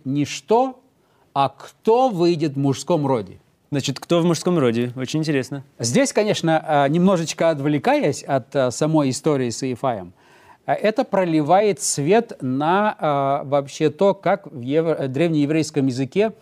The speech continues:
Speaker 1: а, использовался мужской род. Дело в том, что, а, как мы уже говорили однажды, э,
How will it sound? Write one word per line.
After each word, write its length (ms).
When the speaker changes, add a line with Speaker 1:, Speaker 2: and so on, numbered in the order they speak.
Speaker 1:
а, 100
использовался 840
мужской 420
род. 220
Дело 320
в 60
том, 240
что, 420
а, 600
как 240
мы 140
уже 160
говорили 400
однажды, 680
э, 320